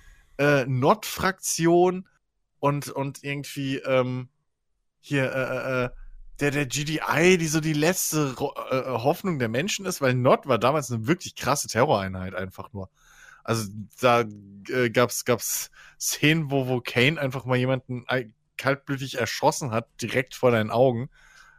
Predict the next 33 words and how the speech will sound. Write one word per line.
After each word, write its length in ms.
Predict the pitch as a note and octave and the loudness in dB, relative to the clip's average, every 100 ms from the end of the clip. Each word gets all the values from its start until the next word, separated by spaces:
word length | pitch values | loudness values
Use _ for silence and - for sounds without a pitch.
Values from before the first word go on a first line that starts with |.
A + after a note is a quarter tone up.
| _ - | _ 4
ähm, 400 | A#2+ A#2 A2+ - _ _ _ _ - | 4 4 -2 -8 _ _ _ _ -18
weil 360 | G2+ A#2 B2 | 2 4 6
der 220 | A#2+ B2 | 6 4
irgendwie 640 | C3 C3 A2+ B2 B2 A#2+ G#2+ _ _ _ _ _ | 2 0 -2 -2 0 -2 -6 _ _ _ _ _
eine 140 | B2 A#2+ | 0 2
Mission 420 | B2 - B2+ E3 | 2 2 4 2
fehlgeschlagen 760 | - G#2 G2+ G#2 - F#2 F#2 G2 | 0 -2 0 0 2 2 2 -2
ist 140 | F#2 | -6
oder 220 | G2+ G2 F#2+ | -4 -2 -2
sowas. 380 | F#2+ G#2+ C#3 - _ - - - _ _ | -2 -2 -4 -8 _ -20 -20 -20 _ _
Ähm, 360 | B2 A#2+ A2+ G#2+ _ _ _ _ | 4 4 2 -6 _ _ _ _
und 180 | - B2 - - | -8 -8 -4 -2
also 180 | B2 | 0
da 140 | G#2 C3 | 4 6
war 100 | C3+ | 6
das 220 | A#2+ A2 | 4 4
wirklich 400 | C#3+ F#3 C#3 - | 4 4 0 0
noch 320 | B2 G#2+ - | 0 0 0
richtig, 380 | B2 F3 - B2 | 0 2 0 -2
richtig 440 | C#3 - B2 - - _ _ | -2 -2 -6 -8 -14 _ _
hart. 560 | - - C#3 G2+ F2+ - _ _ _ _ _ - - | -8 4 6 6 0 -10 _ _ _ _ _ -20 -12
Und, 160 | A#2 A#2+ | -6 -4
und 160 | A2+ | 0
hat 140 | B2+ C3 | 0 0
noch 100 | A#2+ | -2
versucht, 420 | - A2+ - - | -2 -4 -4 2
düster 400 | D#3 F3+ - A#2+ | 2 4 6 6
und 180 | A#2 A2 | 4 0
edgy 380 | B2 D3 D3+ A#2+ | 0 2 0 -2
zu 180 | - G#2+ | -4 -4
sein 300 | G2+ G2 G2 | -2 -2 -6
und 100 | G2 | -8
so. 240 | F#2 A2 | -6 -8